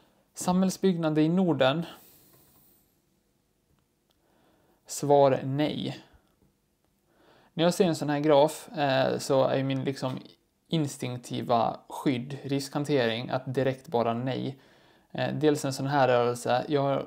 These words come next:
vet inte om jag någon gång liksom har sett stabila stora bolag växa och bli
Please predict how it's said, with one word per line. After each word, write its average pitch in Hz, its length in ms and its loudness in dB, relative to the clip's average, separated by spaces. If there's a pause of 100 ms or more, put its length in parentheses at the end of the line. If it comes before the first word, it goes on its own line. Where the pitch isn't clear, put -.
(160)
vet 143 180 -2
inte 143 200 -6
om 147 40 -4
jag 135 80 -2
någon 139 240 -2
gång 135 220 0
liksom 120 280 -8
har 120 60 -6
sett - 380 -6 (420)
stabila 131 540 0
stora 123 340 -2
bolag 120 460 0
växa 127 360 -2
och 113 80 0
bli 120 220 -4